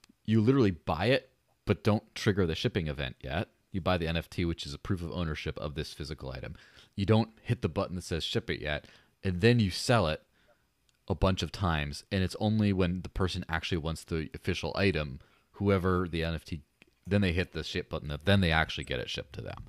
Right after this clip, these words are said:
And obviously, it's not a perfect system, but it's still an interesting use case that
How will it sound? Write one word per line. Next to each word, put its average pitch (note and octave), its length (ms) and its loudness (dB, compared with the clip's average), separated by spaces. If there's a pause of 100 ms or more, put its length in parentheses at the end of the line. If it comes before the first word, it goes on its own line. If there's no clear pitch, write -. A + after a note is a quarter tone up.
(400)
And A2 140 6
obviously, B2+ 540 6 (580)
it's - 100 -20
not B2+ 120 0
a B2+ 40 0
perfect C3 300 2
system, A2+ 600 0
but G2+ 280 6 (380)
it's G2 140 0
still D#3+ 340 4
an G2+ 180 6
interesting F#2+ 460 0
use C3 220 2
case E2 360 -2
that E2 240 0